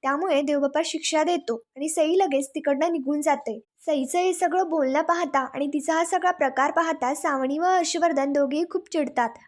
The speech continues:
आणि तिच्याकडे रागारागाने पाहत असतात. त्यानंतर पुढील भागामध्ये आपण पाहणार आहोत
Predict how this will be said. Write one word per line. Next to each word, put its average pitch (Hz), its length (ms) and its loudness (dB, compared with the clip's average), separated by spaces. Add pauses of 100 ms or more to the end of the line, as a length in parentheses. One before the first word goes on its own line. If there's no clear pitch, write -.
(100)
आणि 302 100 -2
तिच्याकडे 311 520 2
रागारागाने 262 680 2
पाहत 277 320 -2
असतात. 269 380 0 (420)
त्यानंतर 311 540 0
पुढील 311 380 0
भागामध्ये 320 600 0
आपण 302 340 -2
पाहणार 320 320 2
आहोत 262 300 -2